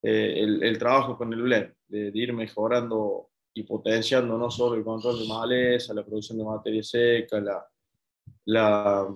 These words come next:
la fijación de nitrógeno, sino que ya ir probando y buscando que de manera biológica mejorar la,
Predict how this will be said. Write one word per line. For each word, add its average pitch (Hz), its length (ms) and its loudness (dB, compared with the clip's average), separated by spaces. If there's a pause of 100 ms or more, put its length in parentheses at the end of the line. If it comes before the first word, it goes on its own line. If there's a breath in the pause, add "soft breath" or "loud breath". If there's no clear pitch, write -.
(1160)
la 98 560 0
fijación 104 480 -6
de 107 80 -2
nitrógeno, 117 640 0
sino 110 320 -6
que 104 120 -6
ya 113 220 2
ir 113 280 -2 (440)
probando 139 800 4
y 123 100 0
buscando 131 760 -2
que 104 80 -14
de 107 120 -4
manera 113 380 -2
biológica 113 640 0
mejorar 104 500 -4
la, 98 260 -2